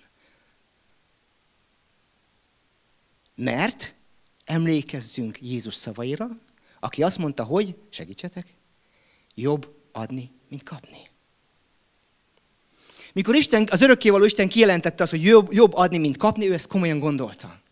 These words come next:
És én is megkóstolhatom ennek az ízét, és te is,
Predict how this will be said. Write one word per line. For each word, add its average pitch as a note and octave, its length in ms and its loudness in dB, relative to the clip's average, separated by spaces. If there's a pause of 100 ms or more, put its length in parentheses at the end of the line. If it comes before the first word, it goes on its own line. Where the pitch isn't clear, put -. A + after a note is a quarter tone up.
(800)
És - 220 0
én C#4 160 4
is A3 120 2
megkóstolhatom G3 680 0
ennek D#3+ 200 -2
az D3 100 -2
ízét, F#3 240 0
és D#3+ 180 -2
te G#3 120 0
is, D3+ 240 0